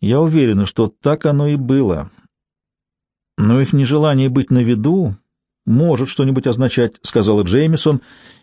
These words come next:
переводя взгляд на Деккера. Тот кивнул. «Деккер считает, что ваши родители могли быть под действием программы защиты свидетелей», — вполголоса сообщила она. Марс уставился на Деккера, вытаращив глаза.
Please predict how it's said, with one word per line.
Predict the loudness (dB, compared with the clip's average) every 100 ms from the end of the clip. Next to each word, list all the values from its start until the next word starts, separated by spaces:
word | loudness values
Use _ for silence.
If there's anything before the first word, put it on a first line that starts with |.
| _ 0
переводя | 2 2 0
взгляд | 0 -2 0
на | 2
Деккера. | 2 0 -2 -4 -4
Тот | -6
кивнул. | -4 -2 0 0 -2 _ _ _ _ _ _ _ _ _ _ _ _ -6
«Деккер | -2 0 0
считает, | -2 -2 -2 -2
что | -2 -2
ваши | 0 0
родители | 0 -2 -2 -2
могли | 0 0 0
быть | -2 -2
под | -2 -2
действием | 0 -2 -2 -2 -2
программы | 0 0 0 0 -2
защиты | -4 -4 -6
свидетелей», — | -4 -2 -4 -4 -12 -14 _ _ _ _
вполголоса | -10 -2 -2 0 0 -2 -4
сообщила | -2 -2 -2 -2 -2
она. | -4 -10 _ _ _ _ _ _ _ _ _ -4
Марс | 0 2 0 -2
уставился | -4 -2 0 2 2 0
на | 0 2
Деккера, | 0 2 0 0
вытаращив | 0 -2 -2 0
глаза. | 0 0 -4